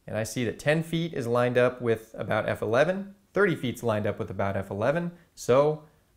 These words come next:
I need to use f eleven. Now this technique would be exactly the same, even if, uh, your far point is infinity. So let's say, for example, I, uh, focus on my near point,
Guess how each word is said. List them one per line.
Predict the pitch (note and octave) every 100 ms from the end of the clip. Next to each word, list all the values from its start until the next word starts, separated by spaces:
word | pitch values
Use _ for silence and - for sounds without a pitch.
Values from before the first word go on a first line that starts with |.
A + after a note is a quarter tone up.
| -
I | G#2+
need | A#2+ A#2+
to | B2+
use | A#2 F#2 F2+ F2+ - _ _ -
f | G2+ F#2+ - -
eleven. | G2+ G2 E3 - _ _ _ _ _ _ _ _ _ _ _ _ _ _ -
Now | A2
this | A2+ D3
technique | - C#3+ C#3+ C#3
would | C3
be | A2+
exactly | G2 G2+ B2 E3+ G3+
the | F#3+ G3
same, | - D3 C3 F3 G3 - _ _ _ _ -
even | F#3 A3 C#3+ D3 G3 G3+ -
if, | - C#3 C3+
uh, | C#3
your | B2+ B2
far | A2+ - D3+ D#3+
point | - A2+ A2 - -
is | A2
infinity. | G#2 G2 - D3+ E2+ - - _ _ _ _ -
So | - A#2+ A#2 A2+
let's | C#3+ D3+
say, | F3+ E3
for | F3
example, | E3+ C#3 A#2+ A#2+ B2+ A#2+ - - -
I, | A#2+ A#2+
uh, | A#2+ A2+
focus | - C3 C3 C3
on | B2
my | A2+
near | A#2 D3
point, | D#3 D#3 E3